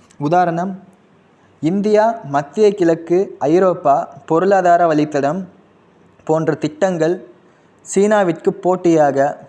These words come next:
உலக வர்த்தகத்தையும் அதிகார சமநிலையையும் மாற்றியமைக்கும் புவிசார் அரசியல் வியூகங்களாகும். சுருக்கமாக, புவிசார் அரசியல் என்பது உலக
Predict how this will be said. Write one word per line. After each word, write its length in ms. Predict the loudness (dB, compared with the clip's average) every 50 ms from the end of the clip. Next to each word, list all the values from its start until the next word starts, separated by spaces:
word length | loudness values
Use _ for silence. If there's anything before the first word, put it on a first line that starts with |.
| _ -12
உலக 320 | -4 0 2 2 2 2 2
வர்த்தகத்தையும் 840 | 2 2 0 0 -2 0 0 0 0 0 0 -2 -2 -2 -6 -10 -14 -20 -20 _ _
அதிகார 520 | -2 0 2 2 2 4 4 2 2 2 0 0
சமநிலையையும் 680 | 0 0 0 0 -2 0 0 0 0 0 -4 -6 -8 -12 -18 -20 _ -6 -2
மாற்றியமைக்கும் 760 | 0 0 0 0 0 0 0 0 0 -4 -6 -8 -8 -8 -8 -6 -4
புவிசார் 400 | -2 0 0 0 2 2 4 4
அரசியல் 420 | 4 2 0 -2 -2 -2 -2 -2
வியூகங்களாகும். 720 | 0 2 0 0 0 -2 -2 0 2 2 2 0 -2 -6 -14 -16 _ _ _ _ _ _ _ _ _ _ _ _ _ _ _
சுருக்கமாக, 840 | -6 0 0 0 0 2 0 0 2 2 2 2 2 0 0 -2 -8 -20 -20 _ _ _ _ _ _ _ _ _ _ _ -2
புவிசார் 400 | 0 0 0 2 2 2 4 4
அரசியல் 640 | 4 2 2 0 0 0 2 2 0 0 -4 -10 -20 -20 _ _ _ _ _ _ _ _ -8
என்பது 580 | -6 -4 -2 0 0 0 0 0 -2 -2 -6 -12 -20 -20 _ _ -6
உலக 460 | -2 2 2 2 2 4 2 2